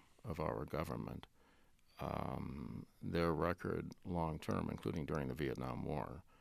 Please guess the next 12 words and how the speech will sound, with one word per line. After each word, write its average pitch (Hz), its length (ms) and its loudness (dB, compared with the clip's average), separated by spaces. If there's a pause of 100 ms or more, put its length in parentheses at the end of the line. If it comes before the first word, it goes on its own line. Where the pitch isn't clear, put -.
(360)
I 78 80 -2
think 76 240 -2
has 73 220 -4
been 69 480 -4 (240)
quite 76 320 2
good. 82 420 4 (400)
John 110 320 6
McCone, 90 600 4 (160)
who 98 80 -2
was 85 240 -2
not 92 240 6
an 87 120 2